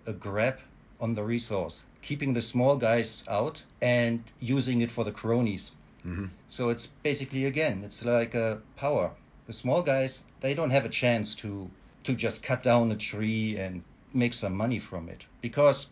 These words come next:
Speaker 1: it's really highly controlled. If the small guy does it, then he gets into big trouble. Minimum, he has to pay a lot of money in bribes to all kinds of uniforms involved. Maximum, he might get arrested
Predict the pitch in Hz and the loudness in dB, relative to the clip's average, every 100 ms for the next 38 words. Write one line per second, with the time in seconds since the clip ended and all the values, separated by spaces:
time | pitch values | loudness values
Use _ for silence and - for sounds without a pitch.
0 | - 123 - 117 160 160 156 117 107 110 | -12 -10 -8 -6 -4 -2 -4 -2 -2 -2
1 | 120 - 135 - 196 151 104 - - 123 | -4 -4 -8 -4 0 0 -4 -8 -4 2
2 | 151 175 110 101 101 98 165 175 - - | 2 4 2 2 0 -2 -6 -8 -18 -6
3 | 113 135 131 131 139 135 123 139 - 170 | -4 -2 -2 -4 -6 -6 -6 -6 -4 -2
4 | 156 85 78 - - 101 107 170 208 202 | -2 -4 -10 -20 -14 -4 0 4 4 2
5 | 208 165 139 135 143 139 151 143 139 131 | 0 0 0 -2 -6 -4 0 2 2 2
6 | 127 139 147 127 113 98 104 98 - - | 2 2 2 0 0 0 0 -2 -6 -10
7 | - - - - - 110 123 117 113 87 | -12 -20 -18 -10 -2 -2 2 0 0 -2
8 | 117 135 - 101 90 95 95 95 107 139 | 0 0 0 -2 -2 -6 -6 -6 -6 -6
9 | - - - - 110 - - 175 180 175 | -14 -20 -18 -2 0 0 0 2 4 2
10 | 156 123 131 131 123 117 139 139 - - | 2 2 2 0 -2 2 0 0 -6 -10